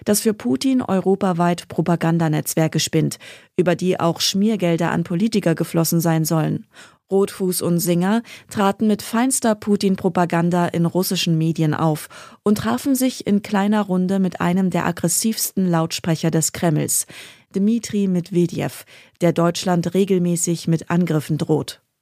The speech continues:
„Na und?“, fragen manche bei solchen Meldungen. „Mit Politikern aus den U S A oder der Ukraine treffen sich andere Parteien doch auch.“ Nur führt Putin eben nicht nur Krieg gegen die Ukraine, sondern will ganz Europa erschüttern.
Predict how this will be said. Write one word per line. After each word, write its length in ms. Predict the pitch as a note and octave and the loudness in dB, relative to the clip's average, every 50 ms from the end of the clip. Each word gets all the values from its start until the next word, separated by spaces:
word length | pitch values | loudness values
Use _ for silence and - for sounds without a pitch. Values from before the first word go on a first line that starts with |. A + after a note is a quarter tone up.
| _ _ _ _ _ _ _ _ _ _ _ _ _ _ - | _ _ _ _ _ _ _ _ _ _ _ _ _ _ -2
„Na 200 | F#3 F3+ E3+ D#3+ | 0 0 0 0
und?“, 360 | - E3+ E3+ F3+ G#3+ A#3+ - - - - - _ _ | 0 0 0 0 0 -2 -6 -16 -20 -20 -20 _ _
fragen 380 | _ - - - F#3 F#3 G3 G3+ | _ -10 -2 0 0 2 2 2
manche 320 | G3+ G3+ G3 F#3+ - G#3 | 2 0 0 -2 -2 0
bei 100 | G3 G3 | 0 0
solchen 380 | F#3+ F#3+ F#3+ F#3+ F3+ - G3 G3 | 2 2 2 0 0 0 0 0
Meldungen. 560 | G3 F#3+ F#3 F3 F#3+ F#3+ G3+ G#3+ A3+ A#3 B3+ - - - - - - _ | 2 2 2 2 2 2 2 2 0 0 -2 -6 -12 -20 -20 -20 -8 _
„Mit 240 | - G#3+ G#3+ - _ | 0 0 0 0 _
Politikern 720 | - A3+ A3+ A#3 C4+ C4 C4 A#3 G#3 G#3 G#3 G#3 G3+ - | -2 -2 0 0 2 0 0 0 0 0 0 2 0 0
aus 220 | - F#3 F#3 - | 0 -2 -2 0
den 180 | - F#3 E3+ - - | 0 0 0 0 0
U 140 | - F3 | 0 0
S 160 | F3 E3+ - - | 2 0 0 -2
A 300 | - E3 E3 F3+ G3 G3+ | 0 0 2 2 0 0
oder 300 | - - D#3+ D#3+ E3 D3 | 0 0 2 0 2 2
der 180 | D#3 D#3 - | 0 0 0
Ukraine 580 | E3 D#3 - E3 - - E3+ F3 F#3 G3+ A3 G#3+ - - - - - | -2 -2 -2 -2 0 0 0 2 2 2 0 -2 -4 -14 -20 -20 -18
treffen 360 | - - A3 A3 A3+ A3+ A3+ A3 | -4 -2 0 0 0 0 0 0
sich 300 | G3+ G3+ G3 - - - | 0 0 -2 0 -2 0
andere 240 | G#3 A3 G#3 G3+ | 0 2 0 0
Parteien 460 | F3 - F#3+ - - F#3+ F#3 F#3 F#3 E3 | 0 0 -4 -2 0 0 0 2 2 2
doch 120 | E3 D#3 | 0 0
auch.“ 420 | - - B3 - - C3+ A#2 - - _ _ _ _ _ _ _ - - _ _ _ _ _ - | 0 -2 0 0 0 -4 -4 -8 -8 _ _ _ _ _ _ _ -20 -20 _ _ _ _ _ -2
Nur 300 | G#3 A3 A3+ A3+ A3+ A3+ | 0 2 2 0 -2 -4
führt 380 | - - A3+ G#3 G3+ - - | -2 0 2 2 2 0 -6
Putin 420 | - - B3+ C4 B3+ A3+ G#3 G3+ - | -2 0 0 2 2 2 2 2 2
eben 280 | - F#3+ G3 G3 G3 G3 | 2 2 2 2 2 0
nicht 260 | G3 F#3+ - - - | 0 0 -4 -2 0
nur 140 | F#3 F3+ E3+ | 0 0 0
Krieg 320 | - - G3+ G3 E3+ - | 0 0 0 0 0 0
gegen 240 | - F3 E3+ F3 E3+ | 0 0 2 2 0
die 140 | D#3+ E3 - | 0 0 0
Ukraine, 640 | F3+ F3 - F3 - - G3 G#3+ F#3+ F3 F3+ F#3 - - - - - - | 0 0 0 -2 0 0 0 2 2 2 0 -2 -6 -12 -20 -20 -14 -6
sondern 360 | - - G#3 G#3 G3+ G3+ F#3+ | -2 0 2 2 2 2 2
will 120 | G3+ G3+ G3 | 2 0 0
ganz 300 | - G3 A3+ A3+ - - | 0 -2 -2 -2 -2 0
Europa 420 | - G3 F#3 E3+ F#3+ G#3 - G3 | 0 0 2 2 0 0 2 0
erschüttern. 640 | E3 - D#3 D3+ - E3 D#3 - D#3+ D3+ D3 - | 0 0 0 0 0 0 0 0 0 0 0 -4